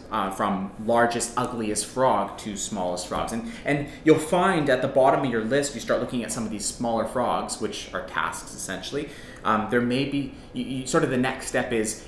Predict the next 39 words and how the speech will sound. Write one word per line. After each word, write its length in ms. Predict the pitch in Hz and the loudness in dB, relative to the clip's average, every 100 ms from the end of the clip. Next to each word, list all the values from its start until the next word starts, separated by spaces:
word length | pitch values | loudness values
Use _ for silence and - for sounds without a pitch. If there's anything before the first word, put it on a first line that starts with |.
| - | -4
eighty 240 | 117 113 | -2 0
twenty 300 | 113 131 120 | -2 -2 -2
rule. 320 | 92 82 - 123 | -2 -6 -8 0
Which 320 | 151 151 - | 0 0 2
ones 580 | 147 143 123 110 - - - | 4 4 2 0 -2 -8 -2
are 120 | 120 | 0
gonna 200 | 123 113 | 2 0
provide 480 | 123 113 107 107 104 | -2 0 2 2 0
me, 340 | 104 101 101 - - | -4 -4 -6 -12 -10
um, 480 | 95 95 92 92 95 - - - - | -2 0 0 -4 -10 -14 -18 -18 -12
uh, 260 | - - - - - | -10 -10 -12 -16 -10
which 160 | 127 135 | -6 -2
ones 140 | 127 | -2
are 60 | 120 | 0
gonna 120 | 110 | -4
provide 360 | 107 104 95 95 | -4 -2 0 -2
me 120 | 92 | -4
essentially 360 | 87 95 - 90 | -6 -6 -6 -8
with 200 | 87 - | -8 -8
the 40 | |
most 320 | 87 87 85 95 | -8 -8 -8 -4
value? 380 | 101 85 - - - - | -2 -2 -4 -10 -16 -6
And 120 | 110 | -2
if 120 | 113 123 | -2 0
they're 120 | 123 | 2
not 300 | 127 - - | 2 0 0
gonna 140 | 156 | 0
provide 520 | 120 120 107 98 95 98 | 0 0 0 0 -2 -4
me 180 | 101 | -4
with 280 | 98 95 92 | -4 -6 -4
value, 380 | 104 95 101 110 | 0 0 0 -2
do 160 | 117 127 | 4 4
I 80 | |
really 300 | 117 117 113 | 4 2 -2
need 180 | 104 101 | -4 -6
to 80 | - | -8
be 140 | 101 | -8
doing 340 | 95 101 87 78 | -6 -6 -6 -8
them? 140 | 73 | -12